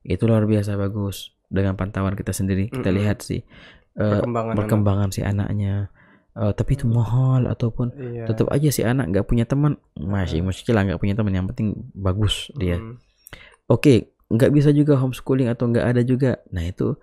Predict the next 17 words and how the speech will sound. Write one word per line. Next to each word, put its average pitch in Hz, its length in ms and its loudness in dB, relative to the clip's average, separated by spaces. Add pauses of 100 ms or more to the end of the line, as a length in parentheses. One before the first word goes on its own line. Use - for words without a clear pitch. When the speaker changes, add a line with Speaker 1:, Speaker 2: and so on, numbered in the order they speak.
(380)
Speaker 1:
eh, 113 480 6
pilihan 214 340 6
antara 139 220 4
dua. 92 320 0 (100)
Speaker 2:
Mm-mm. 117 300 -16 (960)
Speaker 1:
Ima 175 640 6
engkau 143 440 2
tetap - 340 0
menyekolahkannya, 107 1000 0
tapi 143 480 0
engkau 135 200 0
pantau 131 440 0
dia 95 200 2
dalam 98 160 0
Speaker 2:
Mm-mm. 98 80 -8
Speaker 1:
sekolahan 95 380 -4
itu. - 320 -8